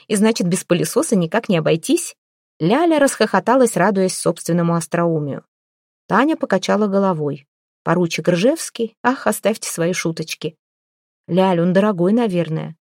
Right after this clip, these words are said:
«Ну зачем ты?» Ляля безмятежно махнула рукой. «Да у меня вся квартира бытовой техникой завалена. У меня новый любовник, владелец супермаркета электроники. Он мне дарит и дарит эту бытовую фигню, уже девать некуда. А в этой коробке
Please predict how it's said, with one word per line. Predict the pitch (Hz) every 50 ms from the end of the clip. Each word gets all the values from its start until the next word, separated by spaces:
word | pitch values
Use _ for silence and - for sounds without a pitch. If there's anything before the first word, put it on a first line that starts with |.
| _ _
«Ну | 170
зачем | 165 196 226 226 - - 185 175 165 160 160
ты?» | - 160 156 160 - _ _ _ _ _ _ _ _ _ _ _ _
Ляля | - 180 254 349 392 349
безмятежно | 226 202 208 185 190 180 - 220 233 233 214 202
махнула | 185 180 170 - - 175 185 180
рукой. | 180 185 185 - - - 131 160 - _ _ _ _ _ _ _
«Да | - 156 214
у | 220 247 277
меня | 294 311 320 330 320
вся | - - 285
квартира | 277 285 302 320 - - 180 170 156 156
бытовой | 160 175 165 180 180 190 185
техникой | 190 - 165 165 - 160 160 - 165
завалена. | 160 156 180 180 170 170 156 143 135 160 - 160 - _ _ - - - - - -
У | -
меня | 262 311 359 392 381
новый | 359 381 359 320 320
любовник, | 285 294 254 320 427 440 349 302 254 220
владелец | 190 196 202 220 370 415 381 381 349 -
супермаркета | - 233 202 - 185 190 202 233 226 _ 208 185 - 180
электроники. | 180 180 180 - - 156 156 160 156 151 - - - - _ _ _ _
Он | 190 196 214 220
мне | 214 208 196
дарит | 175 202 240 269 233 175 -
и | 170
дарит | 160 156 190 226 269 269 -
эту | 254 233 - 240
бытовую | 202 233 226 220 214 208 220 220
фигню, | 208 - - 202 196 214 208 196 196
уже | 190 190 202
девать | 180 214 226 202 180 165 -
некуда. | 175 175 165 - - 160 156 - - _ _ _ _ _ _ _ _ _ _
А | 185 175
в |
этой | 208 285 - 403
коробке | - 214 196 180 165 160 - - - -